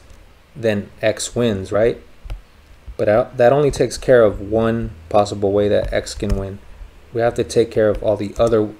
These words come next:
ways that X can win. And what were the other ways? So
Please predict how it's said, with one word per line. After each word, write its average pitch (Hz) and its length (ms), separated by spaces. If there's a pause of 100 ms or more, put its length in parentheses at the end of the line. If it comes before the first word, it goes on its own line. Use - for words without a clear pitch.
(220)
ways 104 340
that 101 180
X - 240
can 101 260
win. 101 180 (480)
And 110 180
what 110 160
were 120 140
the 107 180
other 113 160
ways? 101 460 (340)
So - 60